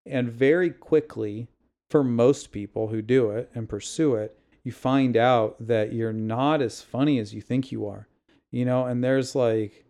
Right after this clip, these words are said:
like, the, the first time I did stand-up, I, like, I would, took this class, and it was,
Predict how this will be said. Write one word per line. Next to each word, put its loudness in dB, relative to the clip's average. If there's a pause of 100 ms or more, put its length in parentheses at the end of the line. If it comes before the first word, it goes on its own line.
(760)
like, 0
the, 2
the 2
first 4
time 0
I 4
did 2
stand-up, 0
I, 2
like, 0 (160)
I -6
would, 0
took -8
this -4
class, -2
and -10 (120)
it -6
was, -8